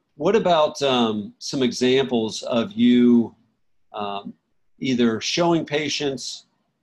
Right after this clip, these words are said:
and it worked out really well? Can you think of a specific example or sometime that you were impatient,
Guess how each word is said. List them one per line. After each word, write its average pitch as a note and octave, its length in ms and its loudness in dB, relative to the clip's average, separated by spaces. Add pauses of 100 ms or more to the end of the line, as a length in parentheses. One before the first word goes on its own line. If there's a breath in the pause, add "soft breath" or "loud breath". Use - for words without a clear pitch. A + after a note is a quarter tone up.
(160)
and A#2+ 120 -2
it A#2 40 -2
worked A#2+ 340 -2
out A#2 220 -4
really B2+ 360 2
well? C3+ 680 2
Can C#3 120 -12
you C3 100 -4
think B2 200 -4
of A2+ 100 -4
a A2 60 -8
specific B2 600 -8
example A#2 540 -4
or A2 320 -6 (300 soft breath)
sometime B2 500 -2
that A#2+ 120 0
you A#2+ 160 0
were A2+ 80 -2
impatient, C3 880 -2